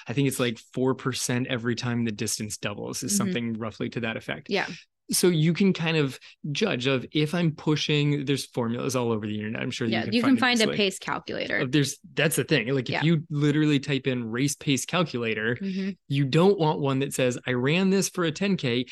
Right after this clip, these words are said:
Speaker 1: If I maintained that pace, what would it be for my half?" 'Cause you're gonna slow down. You want one that, that's very nice. It'll, you say, "I ran this for a ten K, predict my half marathon," or the reverse.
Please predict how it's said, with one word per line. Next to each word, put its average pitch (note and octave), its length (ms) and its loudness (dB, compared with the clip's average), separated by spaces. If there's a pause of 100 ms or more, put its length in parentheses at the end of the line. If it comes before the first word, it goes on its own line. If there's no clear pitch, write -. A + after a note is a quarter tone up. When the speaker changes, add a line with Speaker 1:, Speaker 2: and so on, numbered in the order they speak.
(140)
Speaker 1:
If D3+ 200 0
I C#3+ 120 4
maintained D3 840 6
that F#3+ 320 2
pace, F#3 360 0
what D3 160 4
would D#3 120 0
it D3 80 -4
be C#3 120 4
for C#3 140 -6
my B2+ 100 -2
half?" B2 300 -6
'Cause - 260 -2 (280)
you're C#3+ 200 4
gonna D3+ 240 4
slow C#3 240 2
down. C#3+ 320 -2 (380)
You C#3 260 2
want D#3 220 4
one C#3+ 240 2
that, C#3 400 -2
that's B2+ 220 -6
very D3+ 200 2
nice. D3 300 2
It'll, C3 180 2
you B2+ 220 -4
say, C3 320 -2
"I B2 60 -2
ran D3 480 4
this C3+ 260 2
for C3+ 140 0
a A#2+ 80 0
ten A#2+ 240 -2
K, A#2 320 -2 (240)
predict F#3 520 2
my C#3+ 140 2
half B2 240 -4
marathon," A#2+ 400 -4 (280)
or G#3+ 260 8
the G3 120 4
reverse. G3 480 2